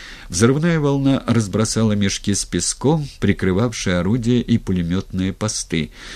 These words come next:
Содержимое мешков высыпалось на палубу, смешавшись с водой,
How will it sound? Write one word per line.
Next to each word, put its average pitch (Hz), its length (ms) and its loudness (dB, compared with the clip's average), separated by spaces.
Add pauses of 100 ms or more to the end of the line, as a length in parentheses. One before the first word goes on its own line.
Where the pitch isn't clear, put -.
(160)
Содержимое 123 680 4
мешков 123 520 2
высыпалось 92 720 0
на 92 100 0
палубу, 147 640 0
смешавшись - 840 -2
с - 220 -6
водой, 107 520 0